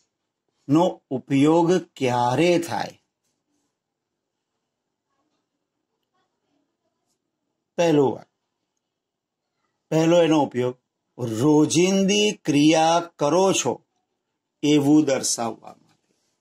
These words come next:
એટલે મિત્રો, જ્યારે તમે કોઈ વાત કરતા હોય કોઈ ક્રિયાની, તો તમારો કહેવાનો મતલબ એ વખતે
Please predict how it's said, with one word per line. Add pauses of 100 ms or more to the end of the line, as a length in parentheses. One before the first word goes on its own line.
(720)
એટલે
મિત્રો,
જ્યારે
તમે
કોઈ
વાત
કરતા
હોય
કોઈ
ક્રિયાની,
તો
તમારો
કહેવાનો
મતલબ
એ
વખતે